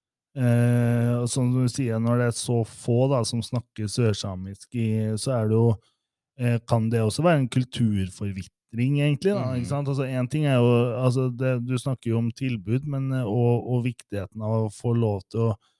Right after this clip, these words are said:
Speaker 1: lese, men man må også tenke på ansvaret for å kunne bringe videre den kulturen, det språket, ikke sant? Og det er klart at, eh, sånne type ting, selv om,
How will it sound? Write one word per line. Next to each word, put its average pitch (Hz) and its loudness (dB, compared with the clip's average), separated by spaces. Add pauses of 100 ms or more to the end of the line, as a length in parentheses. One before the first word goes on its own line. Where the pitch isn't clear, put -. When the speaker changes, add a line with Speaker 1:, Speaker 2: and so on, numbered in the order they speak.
(200)
Speaker 1:
lese, 127 -2
men 120 0
man 127 2
må 120 4
også 127 -4
tenke 143 -4
på 131 -6
ansvaret 107 -4
for 117 -6
å 113 -2
kunne 117 -2
bringe 117 0
videre 107 -8
den 110 0
kulturen, 110 -4
det 113 -6
språket, 110 -6
ikke - -16
sant? 151 -8
Og 139 -2
det 135 2
er 127 2
klart 123 0
at, 127 0
eh, 95 -14
sånne 110 0
type 117 -6
ting, 117 2 (400)
selv 120 4
om, 117 4